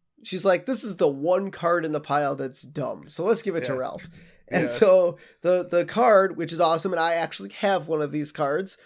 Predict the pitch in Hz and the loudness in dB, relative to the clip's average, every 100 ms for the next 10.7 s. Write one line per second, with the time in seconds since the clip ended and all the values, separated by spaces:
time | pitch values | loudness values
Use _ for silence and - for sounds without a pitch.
0 | _ - 185 180 185 220 196 170 135 160 | _ -6 0 2 2 0 -2 0 0 -2
1 | 175 165 147 147 _ _ - 175 160 - | -2 -6 -6 -12 _ _ 0 4 4 2
2 | 160 147 160 170 185 202 185 180 - 147 | -4 -2 -4 -4 -6 -4 0 0 0 -2
3 | 160 170 196 156 160 208 131 131 135 - | -2 2 4 4 4 0 -2 -4 -4 -6
4 | 170 156 147 147 151 160 - 139 139 131 | -6 -6 -4 -2 -2 -4 -6 -6 -6 -6
5 | 151 147 151 147 160 160 - 127 131 123 | -4 -4 -2 -4 -4 -8 -6 -6 -4 -6
6 | 165 143 147 143 127 214 370 440 - 156 | -6 -6 -8 -10 -2 0 2 -2 -2 -2
7 | 147 139 147 131 107 107 117 - 147 196 | 0 -4 -6 -6 -6 -6 -8 -8 -6 -6
8 | 214 _ _ _ _ _ - 160 151 147 | -10 _ _ _ _ _ -4 0 0 0
9 | 156 170 185 151 135 147 175 156 151 196 | -4 -4 -4 0 0 0 -6 -6 -6 -4
10 | 156 202 214 147 139 165 202 | -4 0 0 2 0 -4 -6